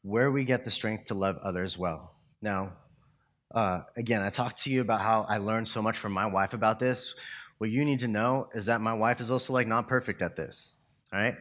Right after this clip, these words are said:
And she'll be the first to tell you that. She'll be the first to tell you that. Like, people are always talking about, like, "Oh, your wife is such a sweetheart. She's such an angel. Like,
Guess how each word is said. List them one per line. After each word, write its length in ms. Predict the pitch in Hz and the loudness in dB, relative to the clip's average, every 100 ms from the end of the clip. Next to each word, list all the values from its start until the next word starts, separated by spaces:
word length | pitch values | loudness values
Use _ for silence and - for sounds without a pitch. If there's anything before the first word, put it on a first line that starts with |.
| - _ - - - | -18 _ -20 -20 -10
And 80 | - | -2
she'll 120 | 151 | 2
be 80 | 151 | 2
the 80 | 127 | 2
first 300 | - 147 - | 0 -2 -2
to 80 | 135 | 0
tell 180 | 127 | 2
you 120 | 117 95 | 2 2
that. 320 | 76 - _ _ _ _ | -2 -6 _ _ _ _
She'll 200 | - 139 | -8 -2
be 60 | 160 | 0
the 60 | 143 | 2
first 220 | 156 147 | 0 0
to 60 | |
tell 140 | 131 143 | 2 4
you 60 | |
that. 120 | 107 95 | 4 2
Like, 120 | 95 | 0
people 240 | 165 160 | -2 2
are 40 | 143 | 2
always 180 | 131 | 2
talking 220 | 131 127 131 | 0 0 0
about, 120 | 117 | 0
like, 140 | 117 - | 0 0
"Oh, 260 | - 143 | 0 0
your 120 | 131 | -2
wife 240 | 135 151 147 | 0 0 0
is 80 | 135 | -6
such 160 | 147 | -4
a 60 | 135 | -4
sweetheart. 560 | - 165 143 151 139 - - - | -2 -2 2 2 2 -4 -10 -8
She's 220 | - 143 | -4 0
such 180 | 175 160 | 0 0
an 100 | 139 | -2
angel. 460 | 117 151 143 147 143 | -2 -2 0 0 2
Like, 260 | 117 107 | 2 0